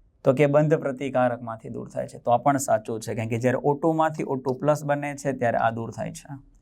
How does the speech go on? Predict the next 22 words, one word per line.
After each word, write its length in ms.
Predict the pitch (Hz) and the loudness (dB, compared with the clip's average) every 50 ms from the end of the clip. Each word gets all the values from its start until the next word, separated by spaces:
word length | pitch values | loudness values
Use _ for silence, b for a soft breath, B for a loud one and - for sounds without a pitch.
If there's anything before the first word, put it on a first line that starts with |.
| _ _ _ _ _ _ - - | _ _ _ _ _ _ 2 4
હવે 340 | 147 165 180 156 107 78 - B B B B B _ - | 6 8 8 6 4 2 -4 B B B B B _ 4
ઓ 120 | 160 175 175 | 6 6 6
ટુ 200 | 180 202 226 233 | 6 6 6 6
ની 140 | 226 233 | 6 6
બંધકારક 580 | 220 175 180 185 190 196 190 185 185 190 185 185 - _ | 4 4 4 4 4 4 4 4 4 2 0 -2 -4 _
આણ્વીય 420 | - 160 160 165 175 170 170 170 | -4 -2 0 0 0 -2 -2 -2
કક્ષકમાં, 560 | 160 151 143 151 - - 123 127 123 120 120 127 | -2 -2 -4 -4 -6 -10 -10 -8 -6 -4 0 2
બંધકારક 640 | 147 165 180 165 196 190 196 160 160 170 180 170 | 4 4 4 4 4 4 4 4 4 4 2 0
આણ્વીય 340 | - 147 151 151 151 139 139 | -2 -4 -4 -4 -2 -2 -4
કક્ષકમાં 380 | 123 - - 127 117 123 127 - - | -4 -4 -4 -6 -6 -6 -4 0 2
એક 260 | 180 190 185 185 - 156 | 2 2 2 0 -2 0
ઇલેક્ટ્રોન 420 | 151 156 151 156 - 151 147 139 | 2 2 0 0 0 -4 -4 -2
ઉમેરીને, 560 | - 135 135 127 120 113 107 104 104 107 104 104 - | -2 -2 0 2 2 2 0 -2 -4 -8 -12 -6 -2
નહીં, 300 | 123 131 120 101 - - - _ _ _ _ _ _ _ _ _ _ _ _ _ _ _ _ _ - | 0 0 0 0 -4 -10 -20 _ _ _ _ _ _ _ _ _ _ _ _ _ _ _ _ _ 4
ઓ 260 | 147 156 175 160 - | 6 6 6 4 4
ટુ 200 | - 247 254 220 | 4 4 6 6
જ્યારે 300 | - 196 214 202 202 208 | 6 6 6 6 6 4
ઓ 200 | 208 196 190 185 | 2 2 2 0
ટુ 520 | - - - 208 214 226 240 208 - - - _ _ _ _ _ _ _ - | 0 0 2 4 4 4 4 0 -4 -12 -18 _ _ _ _ _ _ _ -6
માઇનસ 640 | 135 131 135 151 156 160 180 202 202 196 202 - 127 | -4 2 4 6 6 6 6 6 4 4 2 0 -2
બને 320 | 127 113 104 98 92 95 | -4 -4 -4 -6 -8 -8
છે, 220 | 95 - - 98 | -10 -10 -10 -10